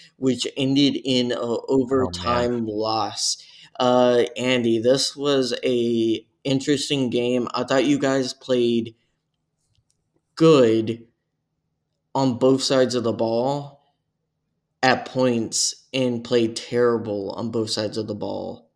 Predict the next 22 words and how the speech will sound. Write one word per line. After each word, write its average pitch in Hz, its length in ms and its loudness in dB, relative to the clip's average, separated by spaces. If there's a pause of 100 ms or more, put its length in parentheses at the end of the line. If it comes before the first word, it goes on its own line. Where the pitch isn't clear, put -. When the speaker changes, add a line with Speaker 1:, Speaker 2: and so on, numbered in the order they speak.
(100)
Speaker 1:
at 117 220 -8
points. 95 380 -12
It 127 100 0
was 135 140 2
a 147 60 6
very 160 240 6
mixed 120 560 -2
bag 107 360 -4
of 117 200 -4
a 113 80 -4
game 104 400 -6
for 127 220 -4
both 139 340 2
you 127 300 2
guys 139 320 2
and 117 260 -2
the 110 80 -2
Raiders. - 640 -8 (1300)
Speaker 2:
Yeah, 135 460 4 (440)
so - 220 -8
this 170 200 0
is 156 460 -4